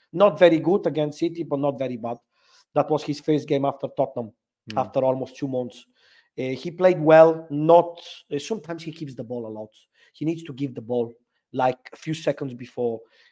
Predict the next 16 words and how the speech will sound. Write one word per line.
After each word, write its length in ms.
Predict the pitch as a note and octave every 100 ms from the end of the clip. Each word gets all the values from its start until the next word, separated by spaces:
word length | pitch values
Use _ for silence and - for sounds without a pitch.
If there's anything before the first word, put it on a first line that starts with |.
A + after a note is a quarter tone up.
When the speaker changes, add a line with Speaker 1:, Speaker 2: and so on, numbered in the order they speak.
| _ -
Speaker 1:
Uh, 440 | C3+ B2+ B2 B2
but 160 | D3 E3+
technically, 360 | D#3+ D#3 C#3
he's 200 | B2+ C3+
very 220 | B2 B2+
good. 200 | A#2+ A2+
He's 220 | - C3+ B2+
one 160 | C3
of 120 | B2
the 80 | A#2+
best 360 | G#2+ A#2 - _
players 240 | B2 A2+ G#2+
in 60 |
the 80 | A2
Premier 300 | A2+ A#2 G#2+
League, 260 | G#2+ G#2+